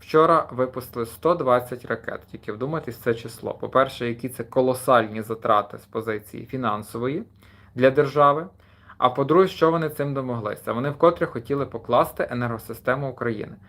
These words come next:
Наші доблесні воїни З С У, дай їм Боже здоров'я і захисту і всього самого найкращого, успішно загалом це все повідбивали.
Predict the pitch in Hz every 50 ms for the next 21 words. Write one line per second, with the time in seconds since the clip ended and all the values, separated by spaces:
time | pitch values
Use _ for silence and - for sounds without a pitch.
0 | - - - - - - - 120 123 127 139 151 151 - - 180 190 196 - -
1 | 120 120 131 135 135 135 135 139 139 - 139 131 123 123 120 117 113 113 123 131
2 | 127 127 127 123 - - 131 131 139 151 175 180 - 120 120 117 117 117 117 113
3 | 120 120 117 120 120 117 113 120 120 127 127 123 123 120 120 113 120 117 117 117
4 | 117 113 - - 117 113 110 - - 117 117 113 - - 117 113 113 113 110 110
5 | 107 104 - 107 101 110 - - - - 135 151 190 - _ - - _ _ -
6 | - - - _ 160 165 160 - - 185 175 180 175 - - 190 190 196 196 -
7 | _ _ _ _ _ _ _ _ _ _ _ _ _ _ _ _ _ _ _ _
8 | _ _ _ - 117 123 113 107 113 110 113 143 147 - 147 117 - - 113 -
9 | - 107 110 110 110 110 107 101 104 - - -